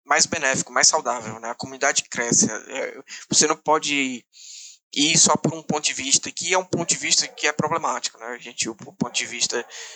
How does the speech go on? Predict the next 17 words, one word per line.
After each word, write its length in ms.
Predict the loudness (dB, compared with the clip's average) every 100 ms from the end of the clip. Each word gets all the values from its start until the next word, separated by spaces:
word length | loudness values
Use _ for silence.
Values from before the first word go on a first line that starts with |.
| -20 _
do, 720 | -6 -4 -2 -2 -2 -4 -12 -18 -20 _ _
do 120 | -6
nerd 340 | 2 2 4 0
branco, 440 | 0 2 2 -2
né? 220 | 0 0 4
Cis, 460 | 6 6 4 0
hétero, 460 | 2 2 -2 -12 -18 _ _ _
enfim, 260 | -4 -4 -6 -20 -20 -20 -20 _
ele, 480 | -6 -4 -2 -2 -4
ele 320 | -6 -8 -2 2
é 100 | 2
um 80 |
ponto 220 | 0 -2 0
de 100 | 2
vista 200 | 0 -2
muito 180 | -4 0
problemático, 680 | 2 6 6 4 2 -2